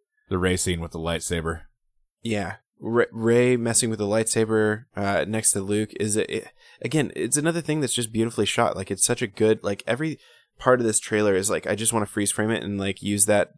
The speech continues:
Speaker 2: uh, you know, like, it's almost art. And then, um, gosh, I just forgot what I was gonna say,
Speaker 1: Oh,
Speaker 2: the other
Speaker 1: man.
Speaker 2: big part.
Speaker 1: And then, and then Rey running with the saber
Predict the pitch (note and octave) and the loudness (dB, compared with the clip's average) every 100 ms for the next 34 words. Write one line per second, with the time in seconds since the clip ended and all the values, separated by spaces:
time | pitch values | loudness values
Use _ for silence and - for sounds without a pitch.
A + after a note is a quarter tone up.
0 | - G2+ G#2 G#2+ G2+ F#2+ G#2 G#2 A#2 A2 | -6 -4 -4 -4 -6 -6 -6 -4 0 0
1 | - G2+ C3+ - _ - - - A2+ A2+ | 0 0 -2 -4 _ -20 -20 -4 2 4
2 | A2 G#2+ G#2 G2+ G2 G2 G2+ _ _ _ | 4 2 2 0 0 -4 -10 _ _ _
3 | _ _ _ _ _ _ _ _ _ _ | _ _ _ _ _ _ _ _ _ _
4 | _ _ _ - - - - G2+ G#2 - | _ _ _ -8 -6 -6 -8 -8 -6 -4
5 | G2+ F#2+ F#2 G2 F#2 G#2 G2+ G2+ G2 G2+ | -2 -4 -4 -2 -2 0 0 -2 -2 -4
6 | F2 G#2 G2 F#2 F2+ - F2+ F2+ E2+ D#2+ | -2 0 0 -2 -8 -6 -4 -2 -4 -4
7 | E2+ F2 D2+ D#2 E2+ F2+ G2+ - G#2 A2 | -2 -2 -4 -6 -6 -6 -6 -6 -2 0
8 | G#2+ A2 A#2 | 2 2 -2